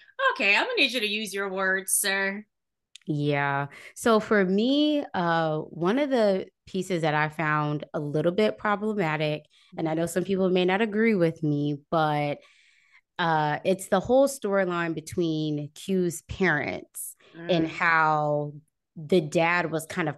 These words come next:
Speaker 2: propped up and presented in a certain way his entire life. And the mom and the dad have been struggling, clearly having these issues. The mom had been feeling away. And so I think what's problematic about that is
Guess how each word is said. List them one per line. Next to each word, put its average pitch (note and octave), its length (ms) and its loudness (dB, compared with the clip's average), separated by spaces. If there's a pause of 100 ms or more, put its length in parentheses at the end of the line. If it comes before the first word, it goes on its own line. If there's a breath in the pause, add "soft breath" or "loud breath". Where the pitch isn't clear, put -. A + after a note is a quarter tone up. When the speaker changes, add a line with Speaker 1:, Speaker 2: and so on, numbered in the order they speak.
(100)
Speaker 2:
propped D#3+ 540 0
up D3 280 2
and D3+ 160 -4
presented D3+ 840 0 (400)
in E3 140 4
a D3+ 80 0
certain D3+ 420 -2
way D3+ 200 2
his D#3 200 -4
entire D3 640 0
life. D3 520 -2 (480 soft breath)
And D3+ 520 0
the D3+ 100 -2
mom D3+ 400 2
and D3+ 120 0
the D3 60 -4
dad D3+ 360 0
have D3 200 -6
been C#3+ 180 -6
struggling, D3+ 560 -2
clearly G3+ 340 2
having D3+ 280 0
these C#3+ 200 -4
issues. D#3 340 -4
The D#3 80 0
mom D3 540 4 (400 soft breath)
had D#3+ 220 -2
been D3 200 2
feeling D3+ 420 0
away. C#3 640 -2 (380 soft breath)
And E3 220 2
so E3+ 220 2
I D#3+ 120 4
think B3+ 240 -4
what's - 300 -6 (140)
problematic D3+ 680 0
about D3+ 360 -2
that D3 340 0
is C#3+ 560 -4